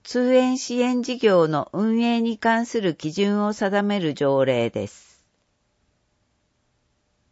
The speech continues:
人事案件。教育委員会委員に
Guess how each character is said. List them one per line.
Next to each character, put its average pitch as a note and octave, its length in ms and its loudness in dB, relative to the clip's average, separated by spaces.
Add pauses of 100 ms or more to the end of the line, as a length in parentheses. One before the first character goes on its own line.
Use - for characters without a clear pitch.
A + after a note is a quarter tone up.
(180)
人 B3 300 -2
事 B3+ 220 -2
案 A3 240 0
件。 B2+ 360 -6 (1300)
教 C4 260 4
育 C4 300 -2
委 C4 220 0
員 A#3 120 -8
会 D#3+ 420 0
委 G#3 260 -2
員 D#3 120 -4
に B2+ 240 -6